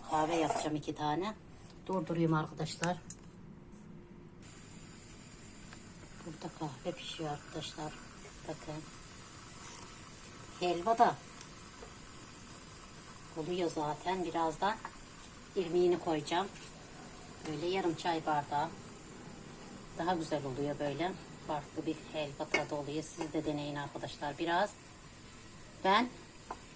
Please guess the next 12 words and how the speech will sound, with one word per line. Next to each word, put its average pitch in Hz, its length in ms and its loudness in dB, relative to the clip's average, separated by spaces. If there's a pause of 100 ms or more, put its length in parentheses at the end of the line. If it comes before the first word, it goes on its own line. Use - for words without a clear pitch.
irmik 185 320 4
helvasına 190 480 4
da 170 140 4
biraz 147 320 8
un 156 120 8
koyuyorum 147 440 4
bazen. 147 440 4 (680)
Tabii 151 280 0
ki - 120 -2
ununu 160 320 10
önce 151 400 4
kavuruyorum. 143 540 0